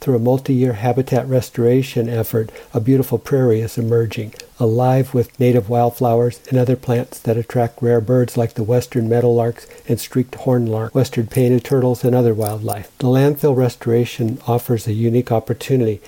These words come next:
since there are very few large protected prairie or grassland habitats in Greater Portland. Much of it has been developed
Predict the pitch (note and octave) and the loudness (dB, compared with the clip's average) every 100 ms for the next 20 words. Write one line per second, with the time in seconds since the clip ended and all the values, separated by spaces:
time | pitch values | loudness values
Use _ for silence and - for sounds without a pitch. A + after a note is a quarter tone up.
0 | - - C#3+ B2 - A2+ G#2 B2 C#3 C#3 | -20 -4 -2 0 0 0 2 2 4 2
1 | C3+ - C#3 C3 A#2+ B2 A#2 A#2+ B2 A#2+ | 0 -2 2 2 2 0 2 2 2 0
2 | - A#2 C3 A#2 - A2 - B2 A#2 A2+ | -4 -2 -2 -2 -2 -4 -2 2 4 4
3 | A2 G#2+ A2+ A#2 B2 G#2+ G2+ A2+ A#2 A2+ | 2 0 0 0 -2 -2 0 0 0 -2
4 | A2+ - - G#2+ A2+ A2+ G#2+ - B2 A#2 | -6 -6 -6 -4 0 0 0 -2 -2 -2
5 | A#2 G2 - C#3 C#3 C3 A#2+ A2 B2+ A#2+ | -6 -10 -2 -2 0 0 0 0 0 0
6 | A2 A2+ A#2+ B2 - | 0 2 2 0 -4